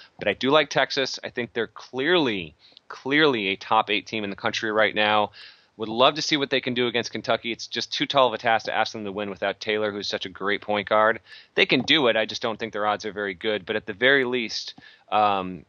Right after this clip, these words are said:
if Texas goes in and gets beat by fifteen, I, I hope people don't come away from that game saying, uh, they're, they're trash, 'cause they're not. I mean, to win at Connecticut, at Gampel, by the way, that's really one of the best home courts 'cause it's a,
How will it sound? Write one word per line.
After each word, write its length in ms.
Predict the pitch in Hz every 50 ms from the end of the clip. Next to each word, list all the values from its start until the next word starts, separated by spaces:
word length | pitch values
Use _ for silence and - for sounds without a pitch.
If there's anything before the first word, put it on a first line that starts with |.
| _ -
if 80 | -
Texas 340 | - - 151 - - 170 -
goes 220 | - 151 143 131 117
in 240 | 127 123 120 120
and 160 | 120 85 110 104
gets 140 | 110 101
beat 220 | - - 123 117 -
by 120 | 110 107
fifteen, 540 | - - 113 104 - - - 117 113 107 104
I, 160 | 90 87 - -
I 60 | - 98
hope 220 | - 120 123 -
people 240 | - 123 - 117 113
don't 120 | 110 104
come 200 | - - 110 110
away 160 | 107 104 104
from 160 | 101 - 104 104
that 160 | 104 101 87
game 240 | - 107 107 104 95
saying, 500 | - - 104 101 104 101 98 90 69 82
uh, 200 | 78 - - 69
they're, 300 | 69 82 104 101 95 90 -
they're 160 | - 87 95
trash, 360 | - - - 117 110 107 101 -
'cause 160 | - 110 -
they're 100 | 120 117
not. 240 | 131 131 110 95 -
I 40 | -
mean, 160 | 107 107 98
to 80 | 104 104
win 180 | 107 131 135
at 140 | 135 135 -
Connecticut, 500 | - 131 123 117 117 117 - 123 107 - _ _ _ _ _ _
at 240 | 120 123 131 135 - 139
Gampel, 360 | - 127 127 131 127 - 117
by 160 | 107 110 107
the 80 | 107 104
way, 140 | 101 104 104
that's 200 | 113 120 - -
really 240 | 127 156 156 139 127
one 140 | 117 123
of 60 | 117 104
the 80 | 104
best 320 | 92 - 110 110 104 - -
home 180 | 117 110 110
courts 300 | - - 110 107 104 -
'cause 140 | - 101 92
it's 140 | 98 - -
a, 240 | 95 95 92 85